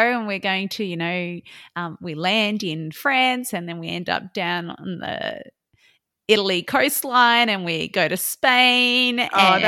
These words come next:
Speaker 1: and,
Speaker 2: is just fantastic.
Speaker 1: um, yeah, Austria and Germany and, yeah, we're, we're seeing quite a lot. My husband, I think I've said on this podcast before, he calls himself a goer and a doer.
Speaker 2: Yeah.
Speaker 1: So we're gonna be going and doing everything.
Speaker 2: <laughs>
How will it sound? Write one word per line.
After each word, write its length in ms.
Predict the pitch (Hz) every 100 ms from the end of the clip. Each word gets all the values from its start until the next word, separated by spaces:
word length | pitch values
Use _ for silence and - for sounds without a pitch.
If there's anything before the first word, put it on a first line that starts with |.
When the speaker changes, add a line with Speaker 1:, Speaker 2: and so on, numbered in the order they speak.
| 180
Speaker 1:
and, 120 | 208 202
Speaker 2:
is 60 |
just 160 | 190 190 -
fantastic. 840 | 185 170 - 190 - 190 127 -
Speaker 1:
um, 400 | 180 175 160 - -
yeah, 280 | 196 175 -
Austria 800 | 240 - - 247 240 247 247 208
and 240 | 160 175
Germany 640 | 226 240 240 240 240 240
and, 480 | 220 180 185 180 214 -
yeah, 240 | 170 113
we're, 480 | 180 190 208 196 190
we're 160 | 202 208
seeing 340 | - 220 208
quite 320 | - 226 214
a 80 | 208
lot. 240 | 180 208 214
My 100 | 214
husband, 460 | 233 220 226 214
I 80 | 196
think 220 | 226 208
I've 80 | 190
said 160 | - 180
on 140 | 180
this 380 | 170 - - - -
podcast 380 | 185 196 175
before, 320 | - 170 170 180
he 140 | 196
calls 240 | - 202
himself 480 | 202 185 190 170 175 -
a 80 | 175
goer 400 | 175 170 180 170
and 120 | 170
a 60 | 156
doer. 540 | 147 185 240 294 330 - _ _
Speaker 2:
Yeah. 240 | 220 240 381 - _ _ _
Speaker 1:
So 180 | - 196
we're 100 | 180
gonna 220 | 180 175
be 100 | 175
going 440 | 160 175 180 208 190
and 120 | 180
doing 300 | 190 190 180
everything. 640 | 170 165 165 185 156 160 302
Speaker 2:
<laughs> 880 | 320 202 214 190 196 - 196 -